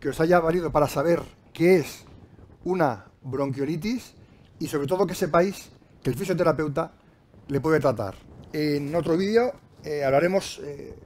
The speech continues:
del tratamiento de esa bronquiolitis.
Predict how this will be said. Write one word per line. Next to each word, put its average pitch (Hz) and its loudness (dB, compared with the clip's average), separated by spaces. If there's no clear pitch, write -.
del 123 -2
tratamiento 180 2
de 135 -2
esa 127 0
bronquiolitis. 135 -6